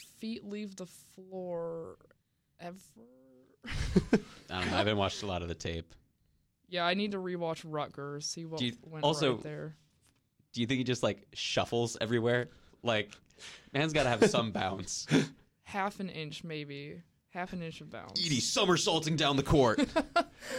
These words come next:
Speaker 3: To, to talk about other guys who aren't Zach Edey, uh, I did go to the rival high school for Brandon Newman. He went to Valpo. I went to Portage. Um,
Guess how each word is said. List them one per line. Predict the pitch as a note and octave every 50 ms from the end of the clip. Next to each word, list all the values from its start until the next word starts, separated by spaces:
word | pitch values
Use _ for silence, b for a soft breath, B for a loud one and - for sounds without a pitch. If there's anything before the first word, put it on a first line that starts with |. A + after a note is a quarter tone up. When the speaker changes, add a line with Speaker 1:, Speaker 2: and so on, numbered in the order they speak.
| A4+ B -
Speaker 3:
To, | - D#3+ D3
to | C#3+ - D#3
talk | C#3+ F#3 F3+ F#3
about | D#3 E3 C#3+
other | D3+ C#3+
guys | C3 C#3 C3 B2+ -
who | B2 A#2+
aren't | - A2 A2+ A#2 A2+
Zach | - A#2 G#2+ G#2 -
Edey, | G#2 G2+ G2+ G2+ G2+ G2+ G2+ - -
uh, | G#2+ G2+ G#2 -
I | G#2+ A2+
did | A#2+ C3 C3
go | C3 B2+ A#2+
to | A#2 A2+ A2 G#2+ G#2 - - - - - _ -
the | - G#2
rival | G#2 G#2+ G#2+ A2+ A#2 A2 G#2
high | G#2 G#2+ G#2
school | G2 - - G#2+ G2+ G2+ G2 F#2+
for | - - - G2+ G2 F#2+ F#2
Brandon | F#2+ G#2+ G#2+ G#2+ G#2 G#2 G2+
Newman. | G2+ G2+ G2 F#2+ F2+ F2+
He | F2+ G2
went | G2 G2+
to | F#2+ G2
Valpo. | F#2+ F#2 F2 F2 F#2 F2+
I | F2 F2
went | F2 F2+ F2+ -
to | - F2+ F2 F2 -
Portage. | - - G#2+ F#2+ F#2+ F2 E2 - - - - - -
Um, | - F#2+ F#2 F2+ F2 E2+ F2 F2